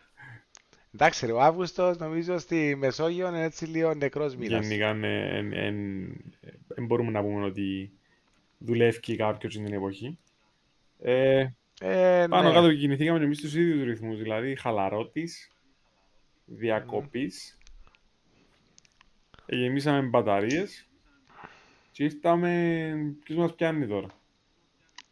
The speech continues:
Speaker 1: Ε, ναι, ναι, ναι. Ε, το τσίμανα μας και μπύρα κάνουν καλό, έτσι, reset.
Speaker 2: Άτι, άλογο.
Speaker 1: <laughs>
Speaker 2: Ε, η επικαιρότητα είναι και σταματά όμως.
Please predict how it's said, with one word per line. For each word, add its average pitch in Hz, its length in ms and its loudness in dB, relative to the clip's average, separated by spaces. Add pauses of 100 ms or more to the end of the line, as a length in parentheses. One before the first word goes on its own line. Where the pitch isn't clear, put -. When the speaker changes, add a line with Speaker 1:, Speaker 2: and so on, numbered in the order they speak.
(200)
Speaker 1:
Ε, 120 100 -16
ναι, 127 320 -2
ναι, 135 180 -8
ναι. 127 300 -8 (180)
Ε, 110 160 -12
το 101 280 -10 (140)
τσίμανα 139 520 -4
μας 147 180 -8
και 107 140 -10
μπύρα 127 340 -2
κάνουν 131 300 -6
καλό, 104 320 -6
έτσι, 85 480 -12 (540)
reset. 95 140 -8
Speaker 2:
Άτι, 127 600 0 (120)
άλογο. 110 560 -4 (760)
Speaker 1:
<laughs> - 20 -8
Speaker 2:
Ε, 120 1000 -6
η 127 80 4
επικαιρότητα 123 540 2
είναι 196 100 -2
και 202 60 -4
σταματά 143 480 -2
όμως. 92 360 -8